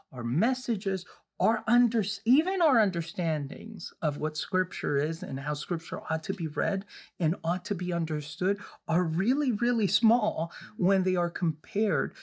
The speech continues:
Speaker 1: to the transcendence and the grandiosity that is God. And so I think,
Speaker 2: Mm.
Speaker 1: uh,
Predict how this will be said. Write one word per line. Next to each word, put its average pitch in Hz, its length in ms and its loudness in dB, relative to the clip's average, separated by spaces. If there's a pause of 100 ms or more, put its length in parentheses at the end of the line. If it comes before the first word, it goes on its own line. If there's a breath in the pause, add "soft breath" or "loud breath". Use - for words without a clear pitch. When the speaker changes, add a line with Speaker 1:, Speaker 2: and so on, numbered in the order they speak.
(120)
Speaker 1:
to 180 140 0
the 170 100 0
transcendence 160 1040 0
and 135 140 -2
the 143 80 0
grandiosity 151 880 0
that 131 180 -2
is 202 240 2
God. - 420 -10 (380 loud breath)
And 220 160 6
so 208 380 4 (260 loud breath)
I 196 120 2
think, 311 260 0
Speaker 2:
Mm. - 100 4
Speaker 1:
uh, - 40 -6